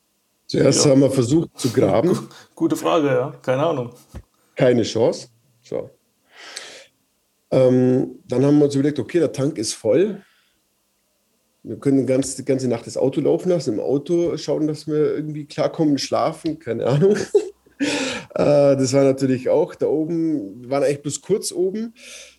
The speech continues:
Speaker 1: nicht die richtigen Klamotten dabei gehabt, also keine, äh, Winterklamotten, quasi nur eine leichte Hose und eine leichte Jacke. Und gesagt, okay, wir schauen bis mal hoch und gucken,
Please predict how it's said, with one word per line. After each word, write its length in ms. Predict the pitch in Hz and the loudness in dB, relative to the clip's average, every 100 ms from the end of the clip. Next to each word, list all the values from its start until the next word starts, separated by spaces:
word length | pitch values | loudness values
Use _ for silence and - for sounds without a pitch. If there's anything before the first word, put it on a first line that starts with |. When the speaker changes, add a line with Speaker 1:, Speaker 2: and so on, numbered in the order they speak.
| _ _ - | _ _ -6
Speaker 1:
nicht 280 | - 190 185 | 0 0 0
die 60 | |
richtigen 220 | 185 185 | -2 0
Klamotten 340 | 139 135 226 202 | 2 4 4 2
dabei 220 | 175 165 | 2 2
gehabt, 240 | 190 202 | 0 -2
also 220 | 135 135 135 | -2 -2 -4
keine, 260 | - 131 131 | -2 2 2
äh, 380 | 120 76 87 123 | 2 0 -2 -2
Winterklamotten, 720 | 165 202 202 185 202 202 165 | -2 -2 -2 -2 -2 -4 -6
quasi 220 | 135 131 | -4 0
nur 80 | 131 | 2
eine 80 | 131 | 2
leichte 380 | 120 135 - 110 | 0 -2 -4 -6
Hose 360 | 135 190 180 135 | -2 -2 0 -2
und 60 | |
eine 80 | 127 | -2
leichte 300 | 120 123 123 | -4 -6 -6
Jacke. 180 | 135 165 | -4 -4
Und 60 | |
gesagt, 200 | 127 143 | -4 -4
okay, 200 | 131 131 | -4 0
wir 60 | 156 | 2
schauen 160 | 147 147 | 2 0
bis 100 | 139 | -2
mal 140 | 120 | -2
hoch 180 | 131 185 | -2 -4
und 120 | 131 | -6
gucken, 460 | - 170 - 220 | -12 -16 -8 -8